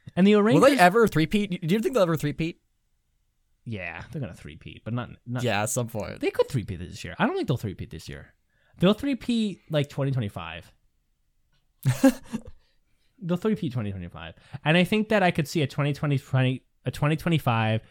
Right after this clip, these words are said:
Speaker 1: twenty twenty-six, three-peat, four-peat,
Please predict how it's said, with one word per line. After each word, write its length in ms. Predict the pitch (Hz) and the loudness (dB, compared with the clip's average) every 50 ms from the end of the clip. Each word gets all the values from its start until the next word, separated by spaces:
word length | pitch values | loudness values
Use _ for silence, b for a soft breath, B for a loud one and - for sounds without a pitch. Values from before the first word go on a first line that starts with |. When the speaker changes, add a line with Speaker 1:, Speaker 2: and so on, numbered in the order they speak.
| b b | b b
Speaker 1:
twenty 240 | - - 135 135 139 | 0 2 2 2 2
twenty-six, 960 | - - 143 135 123 - - - 127 101 95 92 - - - - - - - _ _ _ _ _ _ _ _ _ _ _ _ _ _ _ _ _ _ - | 2 0 0 0 0 0 -2 -2 -2 -2 -2 -4 -8 -12 -14 -12 -12 -14 -16 _ _ _ _ _ _ _ _ _ _ _ _ _ _ _ _ _ _ -20
three-peat, 840 | - - - - 151 143 160 165 175 175 - - 202 190 180 - - - _ _ | -20 -10 -2 0 2 4 6 4 4 4 2 2 2 2 0 -2 -6 -12 _ _
four-peat, 720 | - 160 156 151 147 143 143 147 151 151 143 143 143 147 | 4 6 6 6 6 4 2 0 0 0 2 0 -2 -4